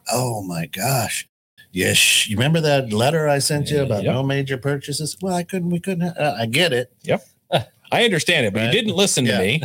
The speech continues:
Speaker 1: Just
Speaker 2: And you
Speaker 1: Right.
Speaker 2: should have called me first so
Speaker 1: Let
Speaker 2: that
Speaker 1: me
Speaker 2: we could
Speaker 1: know
Speaker 2: have
Speaker 1: what's
Speaker 2: known.
Speaker 1: going
Speaker 2: Yeah.
Speaker 1: on so we can,
Speaker 2: Yeah.
Speaker 1: you know, get in front of it. Um, and, you know, we still, we still got it taken care of. Um, but those type of things, uh, people, it will knock you out of, uh,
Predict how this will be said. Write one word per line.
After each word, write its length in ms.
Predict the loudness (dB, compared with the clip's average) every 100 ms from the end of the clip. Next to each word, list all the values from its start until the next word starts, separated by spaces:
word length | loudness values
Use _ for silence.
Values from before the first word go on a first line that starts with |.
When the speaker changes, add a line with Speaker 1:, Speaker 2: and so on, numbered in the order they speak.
| -2
Speaker 1:
Just 160 | 0 2
Speaker 2:
And 100 | 2
you 40 |
Speaker 1:
Right. 80 | 2
Speaker 2:
should 140 | 2 0
have 100 | 0
called 260 | 0 2
me 100 | 0
first 400 | -2 -2 -2 -2
so 100 | 0
Speaker 1:
Let 80 | 2 2
Speaker 2:
that 60 |
Speaker 1:
me 60 | 0
Speaker 2:
we 40 |
could 80 | 0
Speaker 1:
know 60 | 0
Speaker 2:
have 80 | 0
Speaker 1:
what's 180 | 0 0
Speaker 2:
known. 60 |
Speaker 1:
going 140 | 0 0
Speaker 2:
Yeah. 140 | 0
Speaker 1:
on 180 | -2 -2
so 180 | -2 -2
we 140 | -2
can, 160 | -2 -4
Speaker 2:
Yeah. 180 | -4 -6
Speaker 1:
you 100 | -6
know, 140 | -8 -4
get 120 | -4
in 80 | -2
front 160 | 0 0
of 60 |
it. 80 | -2 _ _ _ _ 2
Um, 380 | 4 4 0 2
and, 140 | 0 0
you 160 | -2 0
know, 120 | 0
we 120 | 0
still, 320 | -2 0 -2 -2
we 100 | -2
still 160 | 0
got 140 | 0 0
it 40 |
taken 180 | -4 -4
care 200 | -2 -2
of. 120 | -2 -6 _ _ _ -2
Um, 340 | 0 0 -4 -12 _
but 300 | 2 2 0 -4 -20 _ _
those 320 | 0 2 2
type 200 | 0 0
of 120 | -2
things, 600 | -2 0 0 0 0 -2 -8 -16
uh, 160 | -16 -14
people, 640 | -6 -4 -2 -2 -2 -4 -10 _
it 260 | -10 -10 -4
will 220 | 0 2
knock 360 | 2 0 -2 -2
you 160 | 0
out 340 | 0 0 -2 -2
of, 320 | -6 -8 -10 -18 -20 _ -14
uh, 220 | -10 -10